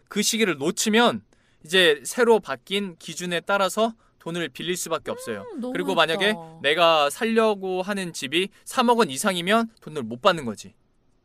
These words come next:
Speaker 2: 아.
Speaker 1: 그러니까 이게 벙찌는 거죠. 전혀 관심이 없으신 분들은, 어,
Speaker 2: 그
Speaker 1: 이게
Speaker 2: 홈페이지에 올려놓은 거 어떻게 알아?
Speaker 1: 그러니까.
Speaker 2: 나만 해도 모를 판에 지금.
Speaker 1: 네, 그래, 그게 또 문제였는데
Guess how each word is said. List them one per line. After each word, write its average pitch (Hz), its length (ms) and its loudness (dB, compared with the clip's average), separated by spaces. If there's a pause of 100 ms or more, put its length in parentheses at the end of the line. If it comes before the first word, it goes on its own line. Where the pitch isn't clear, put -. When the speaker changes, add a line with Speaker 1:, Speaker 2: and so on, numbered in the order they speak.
(300)
Speaker 2:
아. 208 420 -16 (140)
Speaker 1:
그러니까 233 260 2
이게 170 480 -2 (320)
벙찌는 185 400 -6
거죠. 110 380 -6
전혀 156 500 -2 (220)
관심이 160 360 -6
없으신 160 460 -4
분들은, 120 720 -6 (540)
어, - 80 -18
Speaker 2:
그 - 120 -20
Speaker 1:
이게 285 300 -4
Speaker 2:
홈페이지에 415 320 -2
올려놓은 247 360 -6
거 202 100 -6
어떻게 165 280 -10
알아? 165 440 -6
Speaker 1:
그러니까. 214 340 -2
Speaker 2:
나만 170 160 4
해도 156 160 -2
모를 208 280 -10
판에 220 280 -14
지금. - 380 -20
Speaker 1:
네, 196 340 -2
그래, 214 440 2
그게 214 480 4
또 226 120 0
문제였는데 147 1040 0